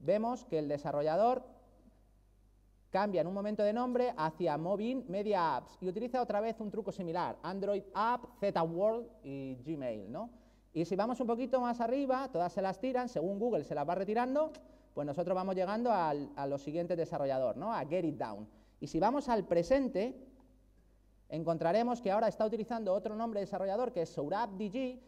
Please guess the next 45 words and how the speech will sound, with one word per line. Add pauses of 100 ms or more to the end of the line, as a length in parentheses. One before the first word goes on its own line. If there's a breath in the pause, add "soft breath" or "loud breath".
(120)
y
que
no
se
han
retirado
de
Google. (280 soft breath)
Lógicamente, (180)
si
nosotros
estamos
preocupados
de
la
seguridad
de
las
apps
y
que (140)
queremos
invertir (120)
horas
de
desarrollador,
lo
más
probable (260 loud breath)
es
que
vayamos
a
tirar (300 loud breath)
a
mirar
estas (180 soft breath)
que
ya
tienen
un
historial
y
un
track.